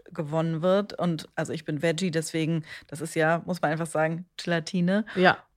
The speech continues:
Speaker 1: Und, ähm, deswegen schwören ja auch viele Stars auf so Kno-, ausgekochte Knochenbrühe und
Speaker 2: Mhm.
Speaker 1: sowas. Das ist ja auch quasi, das steckt da halt drin. Ähm, aber deswegen ist es nichts für mich und, ähm,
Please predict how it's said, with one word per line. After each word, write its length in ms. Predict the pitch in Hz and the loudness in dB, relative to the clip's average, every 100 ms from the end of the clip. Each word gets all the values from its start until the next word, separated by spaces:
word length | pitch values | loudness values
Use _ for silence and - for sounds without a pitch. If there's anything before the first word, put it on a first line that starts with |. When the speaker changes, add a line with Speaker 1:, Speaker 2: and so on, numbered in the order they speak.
| _ | _
Speaker 1:
Und, 420 | 190 175 170 - | 4 6 4 0
ähm, 500 | - 165 160 160 160 156 | 2 4 4 2 -2 -2
deswegen 600 | 165 - 175 165 170 160 | -4 0 0 2 2 0
schwören 320 | - 170 175 | 0 2 4
ja 120 | 156 | 2
auch 40 | 160 | 0
viele 240 | 190 175 | -2 -4
Stars 380 | - 156 165 170 | -2 0 0 0
auf 120 | 160 | -6
so 140 | - 156 | -4 -6
Kno-, 280 | - 175 - | -4 -2 0
ausgekochte 800 | - 175 - 170 185 - 170 156 | 0 0 -2 -8 -8 -2 -2 -2
Knochenbrühe 760 | - 208 214 220 202 220 220 | 2 2 4 2 4 4 6
und 180 | 202 196 | 8 8
Speaker 2:
Mhm. 40 | 196 | 8
Speaker 1:
sowas. 360 | 196 196 208 | 8 8 8
Das 160 | 214 190 | 4 -2
ist 140 | 180 | -4
ja 100 | - | 0
auch 220 | 160 175 - | 0 0 0
quasi, 400 | 170 170 190 175 | 2 2 0 -2
das 180 | 165 | -6
steckt 300 | - 175 - | -6 -6 -4
da 100 | 165 | -2
halt 280 | 180 180 160 | 0 0 0
drin. 340 | 156 180 233 240 - - - - - | 2 6 6 2 -10 -12 -14 -14 2
Ähm, 320 | 185 180 180 | 4 4 2
aber 180 | 170 165 | 0 2
deswegen 400 | 175 - 175 175 | 0 2 0 0
ist 160 | 180 | -4
es 160 | 180 - | -4 -2
nichts 280 | 180 - - | -2 -2 -4
für 100 | 170 | 0
mich 340 | 175 175 - | 2 0 -2
und, 280 | 165 165 - | -2 -2 -2
ähm, 420 | 170 156 156 160 | -2 0 -2 -4